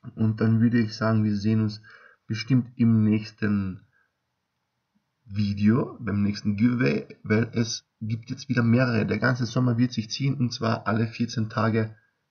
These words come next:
Giveaway. Also einmal größer, einmal kleiner, einmal auf, auf YouTube, einmal auf Facebook oder je nachdem im Livestream, je nachdem wie ich Zeit habe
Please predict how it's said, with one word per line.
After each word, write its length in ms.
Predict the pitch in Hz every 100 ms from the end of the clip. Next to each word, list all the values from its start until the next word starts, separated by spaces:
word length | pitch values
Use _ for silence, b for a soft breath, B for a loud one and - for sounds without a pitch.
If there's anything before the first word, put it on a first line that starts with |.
| _ -
Giveaway. 560 | 107 131 135 135 110 - _ _ _ _ -
Also 360 | 107 104 104
einmal 280 | - 104 104
größer, 320 | 110 117 -
einmal 200 | 104 101
kleiner, 440 | 104 135 160 - -
einmal 280 | 98 104
auf, 300 | - 98 -
auf 200 | - -
YouTube, 380 | 127 135 143 139
einmal 500 | - 104 101 101 - B B B B B B
auf 160 | 151 143
Facebook 520 | 180 185 175 165 -
oder 440 | 123 123 123 107
je 120 | 110
nachdem 360 | 117 110 104 107
im 180 | 104 107
Livestream, 520 | 113 - - 131 123
je 100 | 113
nachdem 560 | 110 107 113 107 107 - _ _ -
wie 240 | 110 110
ich 220 | 107 107
Zeit 340 | - 113 110 117
habe 400 | 113 110 107